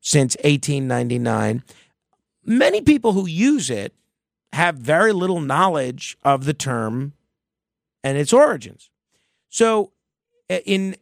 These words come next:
April of twenty thirteen, uh, Mary Higgins Clark, excuse me, Carol Higgins Clark, the New York Times best-selling author,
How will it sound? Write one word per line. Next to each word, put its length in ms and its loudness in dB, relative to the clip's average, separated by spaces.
April 640 0
of 360 -2
twenty 320 0
thirteen, 540 -6
uh, 160 -4
Mary 520 0
Higgins 420 -2
Clark, 320 -4
excuse 200 -4
me, 140 -8
Carol 400 0
Higgins 320 -10
Clark, 380 -12
the 400 -4
New 140 0
York 240 2
Times 360 -2
best-selling 880 -2
author, 440 0